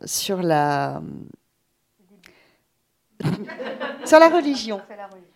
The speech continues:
Euh, ou plutôt sur la croyance. Parce que je crois que c'est quand même plus de ça dont il est question. Euh, son père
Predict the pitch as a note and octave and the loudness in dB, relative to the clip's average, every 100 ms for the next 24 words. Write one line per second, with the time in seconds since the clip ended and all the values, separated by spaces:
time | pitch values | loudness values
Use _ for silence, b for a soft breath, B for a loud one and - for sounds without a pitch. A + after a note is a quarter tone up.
0 | b b b b b _ G3 G3 F#3 F3+ | b b b b b _ 2 4 4 2
1 | E3+ D3+ - A3+ A#3+ D4 F#4+ G4 - _ | 0 -4 -10 -12 -10 0 2 2 -4 _
2 | _ - - C4 B3 - A3 E3+ C3 - | _ -10 0 2 2 0 -4 -4 -6 -10
3 | - - _ _ _ _ F3 F3 G3 F#3+ | -14 -16 _ _ _ _ -8 -6 -8 -4
4 | A#3+ A#3 A3 G#3 F#3 F#3 - - G3 F3 | -4 -4 -4 -4 -4 -6 -12 -16 -12 -8
5 | F#3 G#3 F3 E3+ D#3+ D3+ D#3 D3+ - D3 | -6 -4 -4 -8 -14 -18 -18 -20 -20 -20
6 | _ B B B B B B _ E3+ F3 | _ B B B B B B _ -8 -6
7 | D#3+ D#3 D3+ D3+ - _ _ _ - G3 | -6 -6 -10 -12 -18 _ _ _ -12 -8
8 | G3 - B3 C4+ C#4+ B3 | -6 0 2 2 -2 -6